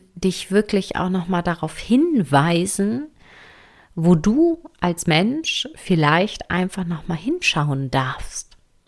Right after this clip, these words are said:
an Themen, so dass du in deinem Leben ja einfach weiterkommst.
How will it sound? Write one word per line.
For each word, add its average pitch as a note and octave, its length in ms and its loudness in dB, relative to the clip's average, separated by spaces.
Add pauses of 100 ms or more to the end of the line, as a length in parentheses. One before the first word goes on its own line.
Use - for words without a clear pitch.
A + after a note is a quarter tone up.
(440)
an D#3 180 -2
Themen, G3 440 -2 (420)
so E3+ 300 6
dass F3 280 -2
du A3 260 4
in F#3+ 160 0
deinem E3+ 340 2
Leben D#3+ 520 0 (520)
ja E3 120 -4
einfach E3+ 580 -4 (1700)
weiterkommst. G3+ 1500 -4